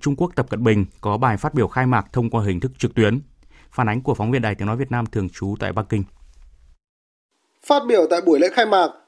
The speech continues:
Speaker 2: Chủ tịch Trung Quốc Tập Cận Bình khẳng định, đối mặt với dịch covid mười chín, Trung Quốc và các quốc gia asean đã thể hiện tinh thần tương trợ,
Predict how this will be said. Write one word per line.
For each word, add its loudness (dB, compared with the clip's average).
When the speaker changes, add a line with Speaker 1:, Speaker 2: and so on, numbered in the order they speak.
Speaker 2:
Chủ 0
tịch 2
Trung -2
Quốc 2
Tập 0
Cận 2
Bình 0
khẳng -2
định, 4
đối 6
mặt 4
với 2
dịch -4
covid 2
mười 2
chín, -2
Trung 0
Quốc 2
và 2
các 2
quốc 0
gia 4
asean 2
đã 2
thể 2
hiện 2
tinh -2
thần 2
tương 2
trợ, 0